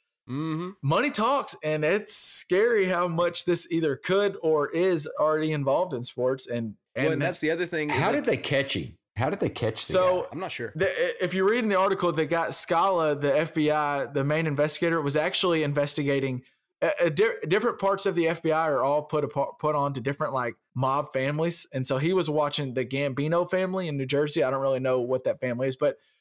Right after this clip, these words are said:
Speaker 2: basically they're, they're monitoring them at all times, kinda like what you've seen on the Netflix shows where they're just watching them, waiting for them to slip up or something, a way they can get them with
Speaker 3: Slip
Speaker 2: the rico
Speaker 3: up,
Speaker 2: or whatever
Speaker 3: yeah,
Speaker 2: it is.
Speaker 3: okay.
Speaker 2: And someone suggested, so they got a tip that someone suggested, "Hey, this referee is fixing games,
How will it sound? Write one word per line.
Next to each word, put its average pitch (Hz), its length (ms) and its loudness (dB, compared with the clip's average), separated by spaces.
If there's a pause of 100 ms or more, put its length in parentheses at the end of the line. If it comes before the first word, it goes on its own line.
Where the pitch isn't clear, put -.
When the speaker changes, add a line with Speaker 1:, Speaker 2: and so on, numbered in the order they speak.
(220)
Speaker 2:
basically 180 420 2
they're, 151 220 0
they're 147 200 2
monitoring 165 520 0
them 151 100 0
at 131 80 2
all 147 200 2
times, 143 300 -4
kinda 170 160 -2
like 160 140 -2
what 156 160 0
you've 139 80 -4
seen 156 160 -2
on 143 120 0
the 147 60 -2
Netflix 139 380 0
shows 123 260 -2
where 120 60 -2
they're 135 160 0
just 147 180 -4
watching 143 280 0
them, 139 100 -4
waiting 131 240 0
for 143 80 -6
them 135 180 -4
to 120 220 -4 (300)
slip - 340 0
up 131 240 2
or 120 80 -2
something, 127 320 -2
a 127 60 -2
way 139 160 2
they 139 180 0
can 131 400 -6
get 143 140 2
them 139 80 2
with 117 100 2
Speaker 3:
Slip - 140 0
Speaker 2:
the 151 60 2
rico 139 160 2
Speaker 3:
up, 131 40 0
Speaker 2:
or - 20 0
whatever 139 280 0
Speaker 3:
yeah, 139 60 2
Speaker 2:
it 143 100 2
is. 92 80 2
Speaker 3:
okay. 101 80 -4 (420)
Speaker 2:
And 151 160 0
someone 202 420 2
suggested, 156 840 0
so - 240 -2
they 156 100 2
got 160 140 2
a 123 80 -2
tip 208 320 2 (420)
that 147 160 0
someone 165 220 0
suggested, 147 400 -2
"Hey, 165 160 2
this 151 180 -2
referee 147 480 0
is 123 140 -2
fixing 120 380 -4
games, 147 500 -2